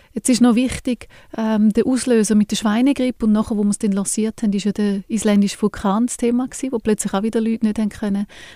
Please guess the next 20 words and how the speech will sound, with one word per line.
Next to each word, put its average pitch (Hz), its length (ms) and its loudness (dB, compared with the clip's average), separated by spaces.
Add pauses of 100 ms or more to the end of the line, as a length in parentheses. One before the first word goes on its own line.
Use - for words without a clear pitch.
an 202 100 -2
ihren 196 180 2
Arbeitsplatz 233 640 -4
kommen. 226 200 -4 (420)
Im 226 180 2
Vordergrund 247 540 2
ist 185 100 0
immer 233 240 2
das 226 180 -4
Thema 214 320 0 (100)
Business 220 360 -2
Continuity 214 640 -2
Management 202 540 -2
gestanden. 185 420 -8
Also 196 180 -2
nicht 202 300 0 (320)
der 190 140 0
Wellbeing-Gedanke 208 1400 0
oder 190 200 -4
können 190 400 -4